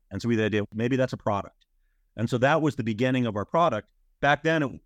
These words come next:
it was serving what we called the A M O, atomic molecular and optical market. Now we call it the quantum market. It's the same thing. It's wrangling photons to enable them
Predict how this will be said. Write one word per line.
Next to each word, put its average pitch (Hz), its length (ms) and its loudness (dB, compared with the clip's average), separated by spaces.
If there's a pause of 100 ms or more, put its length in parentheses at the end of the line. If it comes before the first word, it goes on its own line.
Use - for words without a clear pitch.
it 127 80 -6
was 117 160 -4
serving 131 400 0
what 110 100 -2
we 110 80 0
called 117 260 -2
the 101 160 -4
A 120 180 -2
M 107 120 0
O, 104 160 0
atomic 98 380 -6
molecular 95 340 -2
and 90 80 -4
optical 98 300 -4
market. 131 380 -2 (540)
Now 127 320 2
we 107 120 0
call 98 220 -2
it - 40 -6
the - 140 -20
quantum 160 240 0
market. 226 340 0 (260)
It's - 180 0
the 151 100 -6
same 139 280 0
thing. 101 260 -4 (200)
It's - 480 -6
wrangling 147 880 0 (220)
photons 131 920 -2 (160)
to 110 680 -2 (540)
enable 131 420 0
them 120 540 0